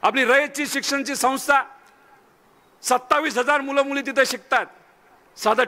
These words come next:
टॉयलेट नव्हतं तिथं. तुम्ही विचार करा, मुलं कुठेही जातात हो, पण आमच्या शिक्षिका, आमची तिथं असणारी लहान मुली कुठं जाणार?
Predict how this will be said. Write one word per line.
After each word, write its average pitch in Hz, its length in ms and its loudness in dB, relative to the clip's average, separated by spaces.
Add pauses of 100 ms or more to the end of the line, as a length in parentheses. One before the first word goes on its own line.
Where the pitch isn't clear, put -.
टॉयलेट 240 380 2
नव्हतं 247 300 -2
तिथं. 214 220 -6 (920)
तुम्ही 247 160 2
विचार 269 320 0
करा, 208 420 0 (640)
मुलं 190 220 4
कुठेही 262 360 0
जातात 269 360 -2
हो, 285 160 4 (840)
पण 233 80 2
आमच्या 233 260 2
शिक्षिका, 214 680 0 (340)
आमची 214 260 0
तिथं 220 200 0
असणारी 233 380 2
लहान 226 200 4
मुली 226 460 -2 (600)
कुठं 277 160 2
जाणार? 220 340 0